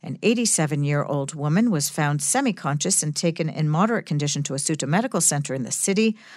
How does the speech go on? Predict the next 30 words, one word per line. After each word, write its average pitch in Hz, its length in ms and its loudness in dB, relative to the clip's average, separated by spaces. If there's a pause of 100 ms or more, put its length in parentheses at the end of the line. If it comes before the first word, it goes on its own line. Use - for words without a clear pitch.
(380)
Earlier, 151 560 2
a 147 400 0
report 151 420 -4
came 147 220 0
in 156 100 4
of 185 140 2
a 147 40 2
man 156 220 4
in 160 140 4
his 156 200 2
fifties - 680 -2
who 147 80 -2
was 127 160 -4
found 139 300 0
in 190 160 2
the 247 60 4
street 143 320 -2
in 123 120 -6
Petah - 340 -10
Tikva 165 420 -2 (440)
showing 143 260 -6
symptoms 156 500 0
of - 160 -10
hypothermia. 143 800 0 (200)
He 254 120 -2
was 269 200 0
taken 127 360 -4
to 170 120 -6
Beilinson 127 540 -4
Hospital. 131 580 -4